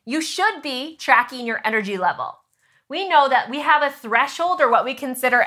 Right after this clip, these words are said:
energy debt. And this is where our body is just living in a survival response. It doesn't feel like it has enough energy to supply all the cells with all the nutrients and life that it needs to do the job.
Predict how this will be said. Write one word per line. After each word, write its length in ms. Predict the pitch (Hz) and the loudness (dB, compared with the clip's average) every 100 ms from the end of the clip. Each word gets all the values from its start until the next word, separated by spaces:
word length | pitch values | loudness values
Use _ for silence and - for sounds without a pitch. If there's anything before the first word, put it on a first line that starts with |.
| - | 2
energy 520 | 262 302 240 220 240 | 2 4 0 -4 -8
debt. 560 | 190 214 143 - - - _ _ _ _ _ _ _ _ _ - _ _ _ _ _ _ _ _ _ _ _ _ | 2 2 2 -2 -18 -20 _ _ _ _ _ _ _ _ _ -20 _ _ _ _ _ _ _ _ _ _ _ _
And 160 | 247 262 | -6 -2
this 140 | 349 | 0
is 160 | 415 381 | 0 0
where 220 | 349 330 | 6 8
our 100 | 294 | 6
body 400 | 226 214 233 214 | 6 6 4 -2
is 140 | 214 - | -10 -12
just 180 | 226 | -14
living 560 | 196 214 285 320 320 302 | -14 -10 -10 -8 -10 -12
in 180 | - 240 | -10 -12
a 60 | |
survival 600 | 247 233 226 214 185 190 175 | -10 -8 -2 2 2 2 -6
response. 560 | 170 - 156 - - | -10 -10 -10 -10 -14
It 180 | 202 196 | -16 -4
doesn't 440 | 240 294 339 311 | 2 2 2 -8
feel 200 | 302 311 | -6 -4
like 160 | 294 269 | -2 -2
it 60 | 202 | -4
has 260 | 208 196 | -2 -2
enough 280 | 196 180 175 | -2 -6 -6
energy 500 | - 240 240 233 240 _ _ - | -6 -4 -4 -6 -12 _ _ -12
to 100 | 240 | -10
supply 400 | 240 247 214 - | -2 6 6 4
all 280 | - 254 370 | 4 6 6
the 100 | 392 | 2
cells 460 | - 254 214 220 240 - _ - | -4 4 4 4 0 -14 _ -6
with 180 | 247 240 | -6 -4
all 220 | - 254 339 | 2 4 4
the 100 | 330 | -2
nutrients 680 | 294 294 294 277 262 254 | -6 -8 -10 -8 -6 -6
and 200 | - 214 | -6 -6
life 480 | 208 240 294 254 240 | -2 2 2 0 -4
that 140 | 240 247 | -4 -4
it 120 | 202 | -6
needs 300 | 202 208 - | -12 -12 -12
to 80 | 214 | -10
do 160 | 185 | -8
the 100 | 185 | -8
job. 460 | 208 320 349 185 | -2 4 6 4